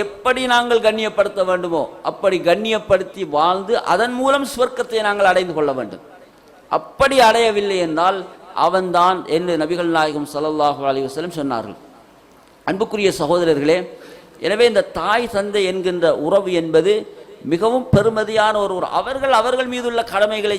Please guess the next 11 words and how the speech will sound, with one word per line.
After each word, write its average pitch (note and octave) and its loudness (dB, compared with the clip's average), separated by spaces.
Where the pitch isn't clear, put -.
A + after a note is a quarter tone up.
செய்ய F3+ -2
வேண்டும். A#2+ -8
பெற்றோர்கள் G#3+ 2
என்பவர்கள் F#3 -2
மீது D#3+ 0
பிள்ளைகளுக்கு A3+ 2
செய்ய G3+ 0
வேண்டிய F#3+ 2
கடமைகள், F#3+ -2
பொறுப்புகள் B3 0
இருக்கிறது. F3 -8